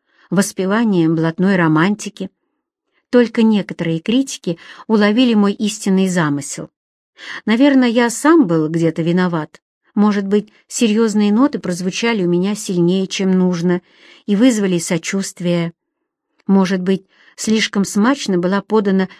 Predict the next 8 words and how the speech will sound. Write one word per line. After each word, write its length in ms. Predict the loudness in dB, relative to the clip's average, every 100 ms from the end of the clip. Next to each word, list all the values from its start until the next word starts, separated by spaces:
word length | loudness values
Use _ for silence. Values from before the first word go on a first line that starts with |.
| _
жаргонная 680 | 0 0 0 0 2 2 0
речь 340 | 0 -2 -4
преступного 640 | -6 -6 -6 -6 -4 -2 0
мира, 400 | 2 2 2 -4 _ _ _ _ _
и 140 | 0
вместо 340 | 2 0 -2 -6
комического 720 | -2 -2 -2 -6 -8 -6 -6 -6
эффекта 600 | -8 -2 -4 -4 -10